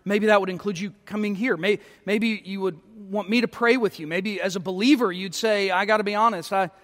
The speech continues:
I don't know that my faith would provoke anybody to anything." Maybe you just wanna come and kneel here and pray.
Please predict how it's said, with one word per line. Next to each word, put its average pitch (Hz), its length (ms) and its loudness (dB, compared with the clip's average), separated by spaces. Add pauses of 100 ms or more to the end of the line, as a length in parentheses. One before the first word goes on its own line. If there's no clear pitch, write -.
(200)
I 185 80 -6
don't 202 80 -2
know 196 80 0
that 185 100 -2
my 180 240 0
faith 170 360 -4
would 170 140 -12
provoke 175 380 -4
anybody 185 420 -2
to 175 80 -2
anything." 196 540 2 (2000)
Maybe 165 220 -4
you 170 40 -4
just 156 120 -6
wanna 185 120 0
come 202 200 0
and 170 100 0
kneel 202 240 8
here 151 160 -2
and 123 120 -4
pray. 123 340 -6